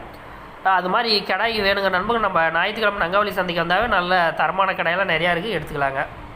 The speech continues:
இதுல பார்த்தீங்கன்னா, பிறவை குட்டி இருக்குது, கெடா குட்டி இருக்குதுங்க. ஒரு குட்டி பார்த்தீங்கன்னா, விலை பார்த்தீங்கன்னா, ஆறாயிரத்தி ஐந்நூறுரூவா வருங்கிற மாதிரி வியாபாரி விலை சொல்லியிருக்காரு. அஹ், நம்ம வளர்த்துறதுக்கு வேணுங்கிற நண்பர்கள், நாங்க நங்கவள்ளி சந்தைக்கு வந்தா எடுத்துக்கலாங்க. அஹ், விலை கொஞ்சம் தான் அதிகமா இருக்கு.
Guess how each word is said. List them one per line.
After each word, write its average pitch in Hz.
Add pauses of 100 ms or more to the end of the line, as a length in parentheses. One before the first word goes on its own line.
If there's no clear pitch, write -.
(1300)
இதுல 165
பார்த்தீங்கன்னா, 196
பிறவை 196
குட்டி 202
இருக்குது, 180
கெடா 170
குட்டி 185
இருக்குதுங்க. 156 (640)
ஒரு 170
குட்டி 196
பார்த்தீங்கன்னா, 208
விலை 185
பார்த்தீங்கன்னா, 196
ஆறாயிரத்தி 196
ஐந்நூறுரூவா 185
வருங்கிற 170
மாதிரி 180 (100)
வியாபாரி 165
விலை 156
சொல்லியிருக்காரு. 151 (760)
அஹ், 170
நம்ம 175
வளர்த்துறதுக்கு 196
வேணுங்கிற 185
நண்பர்கள், 202
நாங்க 175
நங்கவள்ளி 190
சந்தைக்கு 170
வந்தா 185
எடுத்துக்கலாங்க. 160 (720)
அஹ், 170
விலை 175
கொஞ்சம் 214
தான் 214
அதிகமா 190
இருக்கு. 180